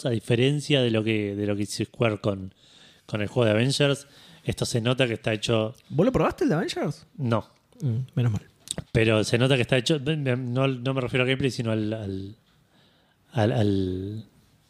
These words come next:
Speaker 1: ¿cómo se llama? Al tipo de juego, al, al,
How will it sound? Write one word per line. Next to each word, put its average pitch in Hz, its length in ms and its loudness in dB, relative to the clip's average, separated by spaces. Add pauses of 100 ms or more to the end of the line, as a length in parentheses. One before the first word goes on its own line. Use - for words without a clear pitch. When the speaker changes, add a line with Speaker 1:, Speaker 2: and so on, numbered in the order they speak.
(600)
Speaker 1:
¿cómo 117 160 0
se - 100 0
llama? 92 240 -4 (840)
Al 107 160 2
tipo 117 280 2
de 104 60 0
juego, 107 320 2
al, 98 120 0
al, 98 340 -4